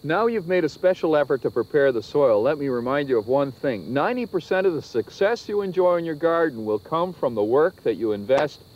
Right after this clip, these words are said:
in your soil. Now time for planting.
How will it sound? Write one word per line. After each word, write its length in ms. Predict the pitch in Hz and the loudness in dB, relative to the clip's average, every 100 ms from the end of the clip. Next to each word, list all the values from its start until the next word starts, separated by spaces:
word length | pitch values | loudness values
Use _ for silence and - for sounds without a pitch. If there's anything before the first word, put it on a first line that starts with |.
| - | -14
in 160 | - 147 | -8 -4
your 160 | 151 139 | -2 -2
soil. 480 | - 165 147 113 - - - - - | 2 4 4 2 -4 -20 -20 -20 -6
Now 200 | 147 165 | -2 0
time 320 | 147 160 160 | 0 -2 -2
for 120 | 156 127 | -4 -8
planting. 520 | 135 131 135 123 | -4 -2 -2 -6